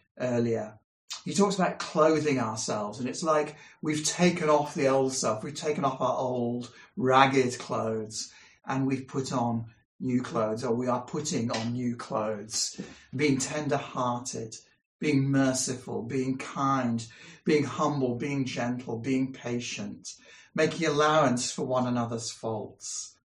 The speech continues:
and forgiving as God has forgiven us. And he says, above all this, we clothe ourselves with love. Love is the outer garment, as it were, that,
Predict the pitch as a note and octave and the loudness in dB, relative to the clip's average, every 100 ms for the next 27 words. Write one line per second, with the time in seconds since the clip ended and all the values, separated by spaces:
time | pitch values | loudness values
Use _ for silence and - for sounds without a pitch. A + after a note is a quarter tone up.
0 | _ _ _ - C3 - B2 C3 A#2 A#2 | _ _ _ -6 -6 -4 -6 -4 -4 -6
1 | - - _ _ _ _ - A#2 - B2 | -10 -16 _ _ _ _ -10 -8 -4 -4
2 | G#2+ G#2+ - - _ _ _ - A2+ - | -2 -6 -10 -16 _ _ _ -8 -6 -6
3 | A2+ A2+ A2 G#2 G#2 - _ _ _ _ | -8 -6 -6 -6 -10 -12 _ _ _ _
4 | - G#2 A2 A2+ - - - _ _ _ | -8 -8 -8 -10 -12 -12 -18 _ _ _
5 | _ _ _ C3+ D3 E3+ D3+ D3 D#3+ E3 | _ _ _ -6 0 2 4 8 8 8
6 | D#3+ D3+ D#3+ D#3 - - - - _ _ | 4 4 4 4 2 -2 -4 -10 _ _
7 | _ - C3+ - D3+ C#3+ C#3 B2+ B2+ - | _ -10 -8 -8 -2 0 2 0 0 -2
8 | A#2+ A#2 A#2 - - - _ _ A#2 A2+ | 0 0 -4 -6 -12 -14 _ _ -8 -4
9 | A#2 A2+ A2 A2+ C3 C#3 C3 C3 C3+ B2+ | -4 -4 -4 -2 2 4 2 -2 0 -2
10 | - - _ _ C3+ C3 B2 C#3 A#2+ A#2 | -2 -16 _ _ -4 -2 -2 -4 -2 -2
11 | A#2 A#2 A2+ A#2 A#2 A#2+ B2+ A#2 A2+ A#2 | 0 -2 -4 -4 -6 -6 -6 -6 -4 -6
12 | - | -10